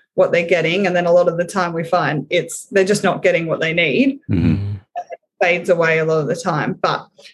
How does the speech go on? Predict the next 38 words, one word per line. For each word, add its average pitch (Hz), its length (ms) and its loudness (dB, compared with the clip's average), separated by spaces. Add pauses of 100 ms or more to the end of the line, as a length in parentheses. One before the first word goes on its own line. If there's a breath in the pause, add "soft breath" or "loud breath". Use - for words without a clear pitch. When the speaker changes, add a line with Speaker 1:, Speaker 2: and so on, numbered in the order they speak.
Speaker 1:
it's 220 160 0
just, 285 300 0
it's 214 340 -4 (260)
with 220 200 2
that 220 240 -2
type 208 240 -2
of 208 100 -2
thing, 185 380 -2 (180)
I 185 80 0
guess 185 220 -2
it 190 100 -2
can 196 140 -4
be 175 260 -6 (500)
all 190 260 4
of 208 200 0
the 220 120 2
things 247 600 -2 (240)
Speaker 2:
Mm-hmm. 90 300 2 (120)
Speaker 1:
'cause - 180 2 (500)
you 196 100 -4
just 180 460 -4
don't 180 280 0
really 175 360 2
Speaker 2:
All - 80 2
Speaker 1:
know. 170 100 0
Speaker 2:
comes 82 220 0
hand 82 160 2
in 76 80 2
hand. 76 300 -2 (220)
Speaker 3:
Mm. 92 220 -8
Speaker 1:
Yeah, 196 240 2
it's - 460 -4
like, 190 180 0
it 208 80 -6
kind 208 240 0
of 180 160 0 (640)
trickles 220 420 2
into 190 260 0